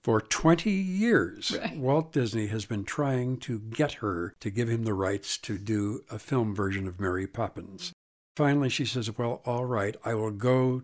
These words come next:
Speaker 1: to Los Angeles and talk to him, but I don't want to do this. I don't want them to ruin my Mary Poppins character."
Speaker 2: She wanted to have a script approval.
Speaker 1: Yes, she
Speaker 2: And
Speaker 1: did.
Speaker 2: I might add, Walt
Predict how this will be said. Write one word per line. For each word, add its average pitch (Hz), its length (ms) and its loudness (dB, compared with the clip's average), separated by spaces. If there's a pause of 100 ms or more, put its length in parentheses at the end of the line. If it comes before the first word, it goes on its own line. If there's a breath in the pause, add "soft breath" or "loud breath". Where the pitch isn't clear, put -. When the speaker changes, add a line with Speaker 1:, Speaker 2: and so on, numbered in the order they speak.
Speaker 1:
to 110 420 0
Los 104 300 0
Angeles 123 680 2
and 101 260 -4
talk - 380 0
to 107 80 -6
him, 98 180 -4
but 101 120 -2
I 95 140 0
don't 135 300 2
want 156 160 2
to 160 60 2
do 139 180 2
this. 135 240 0
I 95 140 -8
don't 117 320 -2
want 127 200 -2
them 139 120 0
to 110 100 -2
ruin 139 480 4
my 104 220 0
Mary 117 320 0
Poppins 104 480 -4
character." 170 680 0
Speaker 2:
She - 180 0
wanted 196 300 2
to 180 40 -4
have 165 300 -2
a - 80 -6
script - 480 0
approval. - 500 -8 (160)
Speaker 1:
Yes, 120 140 4
she - 120 10
Speaker 2:
And 185 240 8
Speaker 1:
did. 123 380 8
Speaker 2:
I 214 160 4
might 190 300 4
add, 202 420 4
Walt 202 280 6